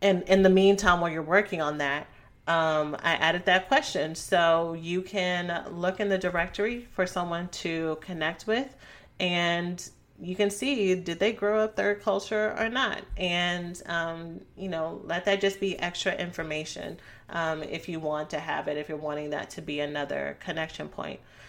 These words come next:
For those of you who don't know what I mean by this directory, so in episode fifty-five, I talk about the healing circles, which are the small group accountability groups that I really encourage you to build with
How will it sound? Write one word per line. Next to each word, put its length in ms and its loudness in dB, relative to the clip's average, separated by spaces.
For 120 0
those 220 10
of 100 2
you 140 2
who 300 0
don't 340 -2
know 500 2
what 140 -2
I 80 -4
mean 300 -6
by 160 -2
this 300 -4
directory, 920 -2
so 360 0
in 120 -2
episode 340 -2
fifty-five, 720 4
I 100 0
talk 280 -6
about 600 -2
the 100 -10
healing 360 4
circles, 580 4
which 180 -6
are 180 2
the 100 -4
small 440 2
group 380 -6
accountability 640 -2
groups 380 -8
that 180 0
I 80 0
really 320 0
encourage 500 -2
you 100 -8
to 180 -8
build 440 0
with 240 -2